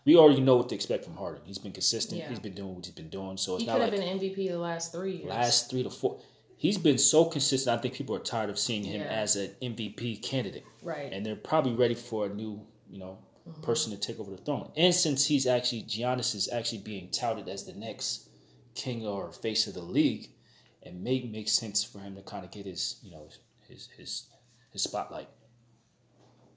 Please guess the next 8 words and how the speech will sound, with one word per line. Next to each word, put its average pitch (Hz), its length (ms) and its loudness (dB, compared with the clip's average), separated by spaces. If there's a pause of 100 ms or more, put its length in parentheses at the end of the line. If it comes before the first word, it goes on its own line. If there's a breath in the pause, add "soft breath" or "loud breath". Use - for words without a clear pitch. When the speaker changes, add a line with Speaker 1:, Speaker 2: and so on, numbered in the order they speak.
(300)
Speaker 2:
I 269 640 6 (160)
would 190 220 2
love 175 540 0
James 151 320 -8
Harden 147 360 -10
to 151 140 -8
win 143 500 -10 (760)
back-to-back 143 760 -6